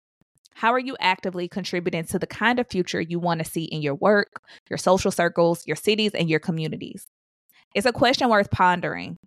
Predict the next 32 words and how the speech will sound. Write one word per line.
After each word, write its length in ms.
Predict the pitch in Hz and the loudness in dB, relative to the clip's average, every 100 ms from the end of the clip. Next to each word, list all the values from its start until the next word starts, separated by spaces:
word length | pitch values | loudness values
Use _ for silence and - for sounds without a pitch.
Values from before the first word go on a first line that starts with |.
| _ | _
as 120 | 175 180 | -2 -2
the 80 | |
future 520 | 180 233 254 226 214 214 - | -4 -4 -4 -2 -2 -4 -6
is 120 | 185 | -4
not 220 | 175 170 - | 0 0 0
something 320 | 175 170 165 | -6 -4 -6
that 120 | 165 | -6
just 160 | 156 - | -6 -6
happens 440 | - 214 - 160 | -2 -2 -2 -8
to 220 | - 160 | -8 -8
us. 320 | 82 - - - _ _ _ _ - | -8 -12 -18 -20 _ _ _ _ -4
It's 160 | 180 | -2
something 560 | - 196 214 180 165 185 - | 2 2 2 -4 -4 -6 0
that 180 | 156 | 0
we 380 | 160 196 214 214 - | 0 -2 0 -2 -2
actively 400 | 240 165 175 160 | -2 -2 -4 -4
shape. 240 | 151 - - _ _ _ _ _ _ _ _ _ _ _ _ _ _ - - - - _ | -4 -6 -8 _ _ _ _ _ _ _ _ _ _ _ _ _ _ -20 -20 -20 -20 _
That's 300 | - 185 202 | -2 0 0
a 80 | 302 | 2
wrap 280 | 247 240 - | 4 4 2
for 140 | - | -2
today's 320 | 240 - 220 233 | -2 -2 -2 -2
episode. 800 | 185 190 202 180 175 175 175 180 - _ _ - | -4 -4 -4 -2 0 0 -2 -6 -14 _ _ -2
Thank 320 | 180 202 208 | 2 2 0
you 220 | 196 196 190 | -4 -4 -4
so 300 | - 190 196 | 0 2 2
much 400 | 190 185 - 170 - | 2 0 -2 -10 -2
for 380 | 180 165 165 - - | 0 2 0 -2 -2
tuning 280 | 190 175 - | 0 0 0
in 380 | 220 233 233 208 | 4 6 6 4
and 200 | 156 170 | 0 0
listening. 580 | 196 202 190 190 190 | 0 0 0 0 -2